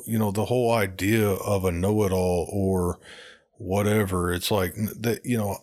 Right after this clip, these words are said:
I just don't look at this whole covid nineteen thing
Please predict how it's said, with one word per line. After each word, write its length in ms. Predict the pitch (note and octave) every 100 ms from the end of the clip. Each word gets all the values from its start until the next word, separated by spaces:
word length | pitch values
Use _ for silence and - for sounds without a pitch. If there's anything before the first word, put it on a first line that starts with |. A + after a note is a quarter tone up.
| - B2
I 120 | C#3
just 280 | C3+ C3 A2+
don't 280 | B2 A#2
look 600 | A2 A#2 A#2+ G2+ - - _ _ - - - -
at 180 | B2 -
this 200 | A2 -
whole 280 | B2+ A2+ -
covid 480 | C#3 C#3 C3 B2+
nineteen 580 | A2+ A#2+ A#2+ - C3+ D3
thing 500 | C#3 F#2+ F2+ F2+ F#2+